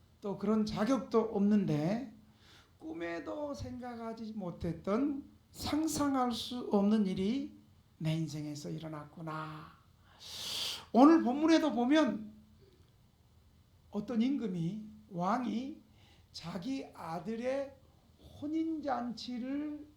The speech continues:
준비해서 소도 잡고 살찐 짐승들도 많이 잡아가지고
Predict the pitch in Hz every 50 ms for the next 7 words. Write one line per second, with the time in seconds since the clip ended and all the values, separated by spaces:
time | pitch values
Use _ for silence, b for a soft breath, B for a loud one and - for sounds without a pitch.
0 | _ _ _ - - - _ _ _ _ - - _ _ - - 202 202 180 175
1 | 185 170 156 139 - 147 135 - - - - - - - - - - - _ _
2 | _ _ _ - _ _ _ _ _ _ - - - - - - 220 214 226 220
3 | 202 202 190 180 180 - 220 226 240 262 277 - - - - - - - _ _
4 | - - - - - - 247 220 214 - 254 233 226 233 233 233 - - - -
5 | _ _ _ _ _ - - 220 208 196 226 220 214 208 208 214 214 208 202 196
6 | 190 196 202 208 214 220 233 233 233 220 196 175 175 190 202 185 185 185 170 196
7 | 202 240 262 247 214 208